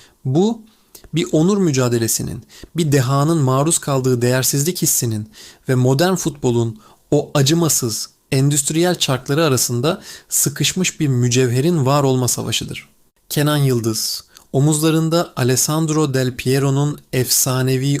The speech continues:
on numaralı mirasını taşıyan, her çalımında bir milletin umudunu yeşerten o çocuk, bugünlerde Juventus'un soğuk ve karanlık koridorlarında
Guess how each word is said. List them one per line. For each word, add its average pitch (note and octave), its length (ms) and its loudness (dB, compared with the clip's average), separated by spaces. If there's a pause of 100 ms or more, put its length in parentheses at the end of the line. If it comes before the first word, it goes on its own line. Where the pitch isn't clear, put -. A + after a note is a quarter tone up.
(100)
on D3+ 280 2
numaralı B2+ 440 2
mirasını B2 640 0
taşıyan, C3 640 -2 (380)
her E3+ 300 -2
çalımında C#3+ 680 0
bir D3+ 160 0
milletin C#3 580 0
umudunu B2+ 500 2
yeşerten B2+ 540 0
o C#3+ 100 0
çocuk, A#2+ 460 -4 (380)
bugünlerde C3+ 600 0
Juventus'un B2+ 640 0
soğuk C#3 520 0
ve A#2+ 140 -2
karanlık C3 520 -2
koridorlarında B2 920 0